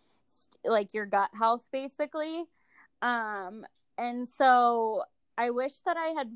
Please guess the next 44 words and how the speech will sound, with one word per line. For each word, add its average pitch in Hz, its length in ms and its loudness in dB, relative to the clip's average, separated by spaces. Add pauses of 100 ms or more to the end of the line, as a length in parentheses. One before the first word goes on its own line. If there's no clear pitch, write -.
actually 226 380 -4
measured 214 400 -10
my 208 140 -8
waist 202 340 -10
'cause 220 140 -4
that's 220 240 0
definitely 240 480 2
where 220 280 0
in 208 200 -6
photos 208 420 -2
and 233 100 -6
everything 233 400 -6
I 220 120 -8
can 208 240 -12
see 202 200 -6
the 196 120 -2
biggest 202 440 -2
difference. 294 640 0 (480)
But, 240 640 4 (220)
um, 202 880 -6 (560)
I 247 160 4
think 269 320 -10 (140)
that 262 560 2 (440)
we've 254 240 -8
kind 277 200 -6
of 262 160 -6
touched 220 260 -4
a 226 80 0
little 233 200 0
bit 220 120 -2
on 202 180 -2
it 202 120 -4
already, 208 380 -2
but, 220 220 0
like, 220 180 -4
the 240 100 2
mental 220 580 -2
clarity 208 600 -4
that 254 160 0
I 262 140 0
feel 277 360 -2
right 285 260 -4
now, 311 380 0
and 233 360 -8